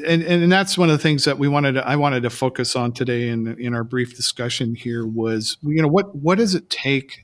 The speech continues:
to, to bring this, uh, magazine all together? Uh, I, I know we're s-, in the midst of celebrating a hundred and forty years of the birth of this magazine. It, it all started in Saint Louis with George Scott Railton so many years ago,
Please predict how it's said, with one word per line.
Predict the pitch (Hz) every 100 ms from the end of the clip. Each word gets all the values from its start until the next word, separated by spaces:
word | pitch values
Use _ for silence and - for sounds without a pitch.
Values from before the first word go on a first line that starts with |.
| _
to, | - 120 117 -
to | -
bring | 120 127 127 127
this, | 120 - - -
uh, | 120
magazine | 117 120 120 120 120 120
all | 117 120
together? | 117 117 117 117 110 - - - - - -
Uh, | - - -
I, | - 143 147 143
I | 143
know | 147 156 165 165 165
we're | 147 143
s-, | 135 - -
in | 139
the | 139
midst | 143 147 -
of | -
celebrating | - 143 131 139 135 131
a | 120
hundred | 143 135 123
and | 127 117
forty | - 135 127
years | 123 123 127 127 - -
of | 120 120 120 -
the |
birth | 113 117 127 -
of | 131
this | 131 -
magazine. | 135 131 127 123 127 127 127 131
It, | 120 117 _ - 113
it |
all | 117 120 135
started | - - 131 131 131
in | 123 113
Saint | - 120 -
Louis | 127 127 131 -
with | 123 117 -
George | - 123 -
Scott | - 123 -
Railton | 127 120 - 127 127
so | - 139 143
many | 131 120
years | 117 120 120
ago, | 120 120 120 127